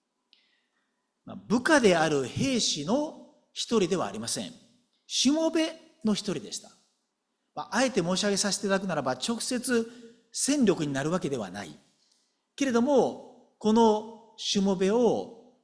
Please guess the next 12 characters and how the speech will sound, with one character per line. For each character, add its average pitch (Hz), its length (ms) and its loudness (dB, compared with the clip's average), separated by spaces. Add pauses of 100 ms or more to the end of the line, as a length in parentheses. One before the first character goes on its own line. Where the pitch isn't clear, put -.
(200)
こ 127 100 -8
の 110 760 -6
主 - 180 -2
人 151 240 -4
で 123 120 -2
あ 147 80 0
る 127 220 -2 (340)
百 156 200 -6
人 147 120 -6
隊 147 200 -6
長 117 140 -8
は 101 200 -10